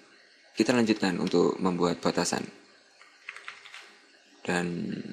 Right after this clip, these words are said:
saya menambahkan script lagi, trace.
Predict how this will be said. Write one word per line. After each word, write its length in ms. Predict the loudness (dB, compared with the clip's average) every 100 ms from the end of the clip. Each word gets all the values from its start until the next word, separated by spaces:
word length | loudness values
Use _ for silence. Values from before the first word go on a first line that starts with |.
| -8
saya 240 | -4 -2
menambahkan 560 | 0 0 -2 0 0 0
script 480 | -2 2 2 2
lagi, 640 | 0 0 0 -2 -2 -4 -6 -4
trace. 640 | 2 4 4 -2 -6 -12